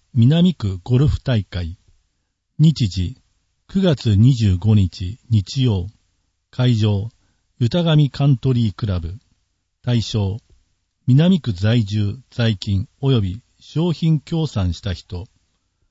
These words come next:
参加費、七千円。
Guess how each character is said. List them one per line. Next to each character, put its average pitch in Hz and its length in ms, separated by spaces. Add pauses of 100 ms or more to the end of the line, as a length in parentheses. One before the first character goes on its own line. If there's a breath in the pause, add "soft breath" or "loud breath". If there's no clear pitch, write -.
(400)
参 147 200
加 139 120
費、 92 260 (420)
七 117 300
千 107 300
円。 98 320